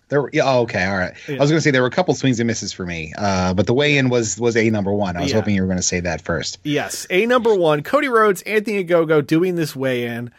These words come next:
Speaker 2: Uh, everybody's got their entourages, and notably the Cody one was the entire Nightmare Factory class.
Speaker 1: Yeah.
Speaker 2: Uh, along with Red Velvet, again, fine replace for Brandi Rhodes, his
Speaker 1: Mm-hmm.
Speaker 2: sister,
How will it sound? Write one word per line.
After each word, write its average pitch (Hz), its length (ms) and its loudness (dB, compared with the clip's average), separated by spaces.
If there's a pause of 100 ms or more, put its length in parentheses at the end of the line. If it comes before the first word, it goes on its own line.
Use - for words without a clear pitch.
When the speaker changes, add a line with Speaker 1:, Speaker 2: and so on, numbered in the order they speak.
(360)
Speaker 2:
Uh, 139 240 0
everybody's 233 600 2
got 180 240 2
their 175 140 2
entourages, 127 1040 -2
and 127 460 -4
notably 170 560 0
the 131 160 -2
Cody 233 320 0
one 143 260 0
was 131 140 -4
the 160 140 -2
entire 208 600 -2 (280)
Nightmare 247 640 0
Factory 220 680 0
class. - 880 -2 (280)
Speaker 1:
Yeah. 92 380 2 (220)
Speaker 2:
Uh, 143 280 2
along 165 560 2
with 156 240 2
Red 165 220 2
Velvet, 151 420 2
again, 131 340 -2
fine 131 260 -4
replace 131 460 -6
for 117 340 -8
Brandi 117 320 -4
Rhodes, 139 480 4 (240)
his 92 280 -2
Speaker 1:
Mm-hmm. 123 100 4
Speaker 2:
sister, 247 600 -2